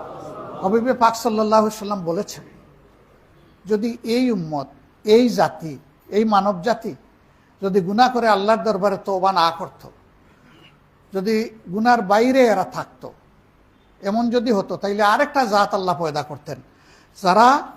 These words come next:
গুনাহও করত, আল্লাহর কাছে তওবাও করত। সুবহানাল্লাহ, তওবা আল্লাহর এত পছন্দের। এই জন্য কোনো মুমিনের নিরাশ হওয়ার কোনো প্রয়োজন নাই। আমার গুনাহ হিমালয় পর্বতের মতো হতে পারে, কিন্তু আমার মৌলার রহমতের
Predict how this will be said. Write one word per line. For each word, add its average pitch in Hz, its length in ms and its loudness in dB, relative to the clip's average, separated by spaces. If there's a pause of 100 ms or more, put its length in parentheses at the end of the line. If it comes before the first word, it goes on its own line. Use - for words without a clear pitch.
(160)
গুনাহও 254 360 4
করত, 240 280 -4
আল্লাহর 196 440 -2
কাছে 190 220 -12
তওবাও 147 380 -6
করত। - 360 -20
সুবহানাল্লাহ, 160 640 -2 (1400)
তওবা 185 240 0
আল্লাহর 165 260 0
এত 139 240 -14
পছন্দের। 147 440 -12 (920)
এই 175 140 -4
জন্য 185 240 -4 (140)
কোনো 269 180 2
মুমিনের 202 380 -2
নিরাশ 190 440 -2
হওয়ার 185 160 0
কোনো 160 280 -12
প্রয়োজন 202 400 -2
নাই। 131 200 -10 (1500)
আমার 214 280 2
গুনাহ 202 300 0
হিমালয় 214 360 0
পর্বতের 190 480 -4
মতো 170 220 -10
হতে 151 200 -10
পারে, 135 240 -8
কিন্তু 165 240 -10
আমার 214 300 -2
মৌলার 202 340 -2
রহমতের 196 460 -6